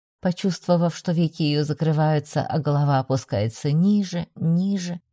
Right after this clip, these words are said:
Тихо вздохнула и заснула. Как долго длился первый сон, девушка не знала. После она вспоминала, что проснулась внезапно. Все её физические способности и чувства,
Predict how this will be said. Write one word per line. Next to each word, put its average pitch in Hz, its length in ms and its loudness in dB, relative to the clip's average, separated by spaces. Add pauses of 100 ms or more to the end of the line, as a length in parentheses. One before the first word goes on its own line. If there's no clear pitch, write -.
(840)
Тихо 156 320 -2
вздохнула 180 720 0 (640)
и 220 100 -2
заснула. 113 600 2 (1120)
Как 202 220 2
долго 214 300 4
длился 185 360 2
первый 156 340 2
сон, 208 380 2
девушка 170 480 0
не 160 160 4
знала. 117 380 2 (640)
После 220 380 0
она 175 160 4
вспоминала, 170 680 4 (180)
что - 180 -2
проснулась 185 580 2
внезапно. 165 680 2 (1000)
Все 196 340 4
её 185 160 6
физические 170 640 2
способности 175 840 2
и 143 80 0
чувства, - 460 -6